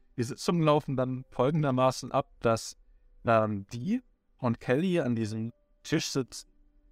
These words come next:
und Kelly als Medium in eine Glaskugel schaut und nach einer Weile, ähm, sich der Nebel in dieser Glaskugel, auch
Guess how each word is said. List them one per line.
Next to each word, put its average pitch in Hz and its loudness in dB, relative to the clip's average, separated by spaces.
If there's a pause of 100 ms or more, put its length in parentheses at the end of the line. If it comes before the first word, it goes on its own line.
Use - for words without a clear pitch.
(500)
und 120 0 (540)
Kelly 180 2
als 120 0
Medium 143 2
in 110 -2
eine 104 -2
Glaskugel 139 0
schaut 147 -4 (640)
und 123 0
nach 117 4
einer 113 2
Weile, 143 2 (240)
ähm, 107 0
sich 104 -4
der 110 0
Nebel 123 0
in 113 0
dieser 107 2
Glaskugel, 127 0 (260)
auch 101 -4